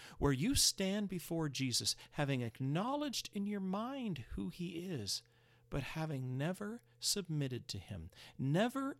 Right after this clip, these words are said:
asked for his salvation and forgiveness, only to have him say to you,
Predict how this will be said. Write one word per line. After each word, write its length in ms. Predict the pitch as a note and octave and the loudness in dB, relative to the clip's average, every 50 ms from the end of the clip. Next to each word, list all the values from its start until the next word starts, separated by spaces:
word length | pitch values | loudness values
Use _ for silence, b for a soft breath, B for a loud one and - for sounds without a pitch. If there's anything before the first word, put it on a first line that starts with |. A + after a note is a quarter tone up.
| - F#3+ | 0 2
asked 420 | F3+ D#3+ B2+ A2 G2+ - - - | 2 2 2 0 -2 -4 -6 -6
for 140 | - - A2 | -6 -8 -8
his 280 | - - - D#3 F#3+ | -6 -4 -2 0 2
salvation 760 | - - - G3 G3+ A3 G#3+ - D3+ B2 A#2+ - - C3+ - - | 4 4 4 2 0 -2 -2 -4 -4 -4 -2 -2 -4 -4 -4 -6
and 140 | C3+ A#2+ - | -6 -8 -6
forgiveness, 600 | - - B2 B2 C3+ B2+ A#2 A#2 A2 G2+ - - B B B B B B B | -6 -8 -6 -4 -4 -4 -4 -4 -4 -4 -4 -6 B B B B B B B
only 280 | F3 G3 B3 C4+ C#4+ A#3+ | 6 6 6 6 2 0
to 120 | - G#3+ | 0 0
have 300 | F3+ D3+ - F#3+ F#3+ F3+ | 0 0 0 0 0 0
him 200 | - E3+ F#3 G#3+ | 0 0 0 2
say 240 | - - - F3+ F3 | 4 4 4 2 0
to 160 | E3+ - - | -2 -2 -4
you, 320 | D#3 C#3 C3+ B2+ B2+ B2+ | -2 0 0 0 0 0